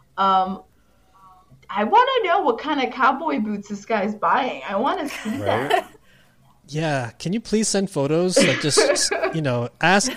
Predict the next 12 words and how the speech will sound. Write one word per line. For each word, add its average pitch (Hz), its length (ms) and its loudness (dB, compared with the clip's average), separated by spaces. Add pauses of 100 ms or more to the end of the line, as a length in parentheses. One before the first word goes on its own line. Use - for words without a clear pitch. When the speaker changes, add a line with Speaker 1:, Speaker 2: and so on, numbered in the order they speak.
Speaker 3:
ask 185 260 4
them 180 160 2
first, 202 360 0
you 214 80 0
know, 220 140 2
get 175 160 0
their 175 120 0
permission. 180 500 -2
But 139 140 0
if, 131 240 -4
you 170 80 -8
know, 127 260 -8